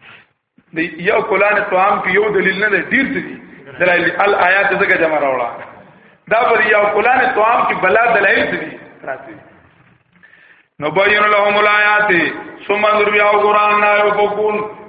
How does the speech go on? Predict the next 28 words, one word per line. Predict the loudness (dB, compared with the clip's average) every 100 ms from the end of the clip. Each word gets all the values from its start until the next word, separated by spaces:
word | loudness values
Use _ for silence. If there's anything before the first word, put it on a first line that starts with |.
| -2
کم | -2 2
طرف | 2 2 0
ته | 0
چې | 0
کوم | 0 0
نو | 2
واړول | 2 2 2 0 -2
شو | -2
دی. | -2 -2 -8 -16 -20 -20 -20 _ _ _ -20 -20 -20 -20 -2
ورته | 0 2 0
ووایه، | 2 2 2 0 0
تاسې | 0 2 0
مسله | 0 0 2
ورته | 2 0
خپل | -4 -2 -2
خپل | 0 0
بیان | 0 0 0 0
کړه | -2
کنه، | 0 -2
بلغ، | 0 0 2 0 0
ها؟ | 0 -2 -6 -12 -18 -20 -20 -4
قل | 0
ورته | 2 0 0
وایا، | 2 2 2 2 0
اتعبدون | 0 0 2 0 -2 -2 -2
من | -4
دون | -2
الله | 0 2 2 2 0 -2